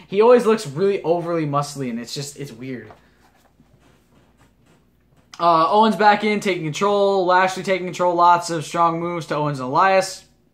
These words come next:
Cena gets sent down, double team to Lashley. Elias and Owens in control, tag teaming in the corner. Uh, Lashley in a very bad way. Frog splash, two count, spine buster.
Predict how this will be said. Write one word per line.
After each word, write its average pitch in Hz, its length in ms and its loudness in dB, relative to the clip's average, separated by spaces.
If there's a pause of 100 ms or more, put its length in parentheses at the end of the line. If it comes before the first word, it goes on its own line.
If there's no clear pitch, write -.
(640)
Cena 208 260 -2
gets 196 200 0
sent 185 200 -2
down, 180 280 4
double 175 200 0
team 170 160 -8
to 147 60 -4
Lashley. 170 600 0 (360)
Elias 202 360 4
and 196 100 -6
Owens 196 260 0
in 185 60 -6
control, 190 540 4
tag 185 320 -2
teaming 180 340 -8
in 165 80 -8
the 143 80 -6
corner. 190 500 -4 (400)
Uh, 143 260 2
Lashley 185 600 0
in 160 100 -6
a 143 60 -4
very 156 340 -2
bad 156 300 -2
way. 151 260 -2
Frog 190 320 2
splash, 185 440 2
two 185 180 -8
count, 175 260 0
spine 180 300 2
buster. 165 520 -2